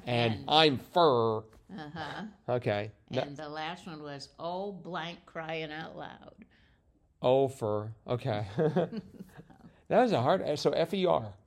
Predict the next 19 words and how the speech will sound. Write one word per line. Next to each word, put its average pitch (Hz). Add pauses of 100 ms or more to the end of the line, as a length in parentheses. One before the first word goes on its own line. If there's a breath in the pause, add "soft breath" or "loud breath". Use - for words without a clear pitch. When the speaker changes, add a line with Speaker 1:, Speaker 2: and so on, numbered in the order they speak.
(140)
Speaker 2:
F 175
E 214
R, -
Speaker 1:
Really? 147
Speaker 2:
yes, 104 (220)
uh-huh. 170
Speaker 1:
Huh. 110 (240)
Speaker 2:
Yeah. - (180)
Speaker 1:
Okay. 117 (680)
Speaker 2:
Okay. 185
Speaker 1:
That 139
was 175
a 117
toughie. 139 (460)
Speaker 2:
All 143
right. 185 (760)
Next 170
one. 143 (920)
Blank 190